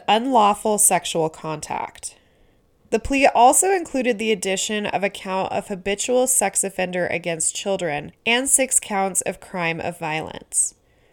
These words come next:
The last time we talked about habitual offenses was in the Scott Kimball case way early on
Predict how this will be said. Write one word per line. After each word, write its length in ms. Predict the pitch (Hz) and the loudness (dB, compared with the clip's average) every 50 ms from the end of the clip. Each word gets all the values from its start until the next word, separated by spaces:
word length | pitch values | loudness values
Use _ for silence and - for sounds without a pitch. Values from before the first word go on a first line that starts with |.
| _ _ _ _ _ | _ _ _ _ _
The 80 | - 240 | 4 6
last 300 | 240 240 247 294 349 - | 8 8 8 8 6 4
time 200 | 415 440 427 392 | 4 2 2 2
we 100 | 359 330 | 0 -2
talked 320 | - - 285 269 269 - | 0 0 0 0 0 0
about 420 | 262 208 214 208 202 208 - 226 208 | 0 2 4 6 6 6 6 4 2
habitual 800 | 220 214 180 180 196 190 180 - - 220 214 214 202 196 190 180 | -2 -4 -4 -4 -4 -2 -2 -2 -2 -2 0 0 2 2 2 2
offenses 800 | 185 185 - 180 170 175 - - 196 202 202 208 208 196 - | 0 0 -2 -2 2 4 4 4 4 4 0 0 2 0 0
was 240 | - 196 196 196 - | 0 -2 -4 -4 -4
in 160 | - 196 208 | -4 -4 -4
the 80 | 202 196 | -2 -2
Scott 400 | - - - 214 202 196 190 - | 0 0 2 4 4 4 2 0
Kimball 340 | - 208 185 180 185 185 180 | -4 -8 -6 -4 -4 -4 -4
case 400 | - - 175 156 156 160 - - | -4 -4 -4 -2 0 0 -2 -2
way 600 | 165 165 175 185 202 226 240 240 247 254 240 233 | -2 -2 0 2 4 6 8 8 8 8 6 6
early 460 | - - 208 208 202 196 190 180 175 | 4 2 2 2 2 2 2 0 2
on 480 | 147 175 180 175 165 156 147 143 143 | 2 2 4 4 4 2 0 -2 -6